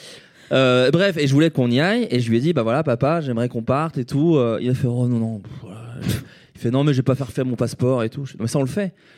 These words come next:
Il fait : « Non, mais même ma carte d'identité, elle est périmée. » Je fais : « Alors déjà, tu n'as aucun papier légal, d'accord, très bien. »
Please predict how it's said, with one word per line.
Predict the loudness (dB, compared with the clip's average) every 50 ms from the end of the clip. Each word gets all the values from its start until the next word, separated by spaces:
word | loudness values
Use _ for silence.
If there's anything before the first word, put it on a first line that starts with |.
| _ -2
Il |
fait : « | 0 2
Non, | 4 4 4
mais | 4 4
même | 4 4
ma | 2 0
carte | 0 2 2 2
d'identité, | 2 0 0 -2 0 2 2
elle | 2
est | 2
périmée. » | 2 0 -2 -2 -2 -4 -4 -6
Je | -6
fais : « | -6 -6
Alors | -4 -2
déjà, | 0 0 0
tu | -2 -2
n'as | -6 -8 -6 -4
aucun | -4 -4 -2 -2 -4 -2
papier | -2 -2 -4 -4 -2 -2 0 0 0 -2 -4 -2
légal, | -2 0 2 2 2 2 0 0 0 0
d'accord, | 0 0 -2 -2 -2
très | 0 0 0
bien. » | 0 0 -2